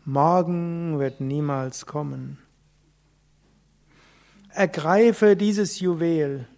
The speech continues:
indem du in tiefer Meditation tief in die Winkel deines Herzens eintauchst. Und was ist dieses unbezahlbare Juwel?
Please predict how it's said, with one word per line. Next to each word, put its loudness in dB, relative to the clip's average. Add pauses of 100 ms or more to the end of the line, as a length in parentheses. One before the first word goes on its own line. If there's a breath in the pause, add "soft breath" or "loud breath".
(680 soft breath)
indem 4
du 4
in -2
tiefer 2
Meditation 0
tief -2
in 0
die 4
Winkel 4
deines 0
Herzens -6
eintauchst. -10 (1500)
Und -8
was -6
ist -4
dieses 0
unbezahlbare 0
Juwel? -4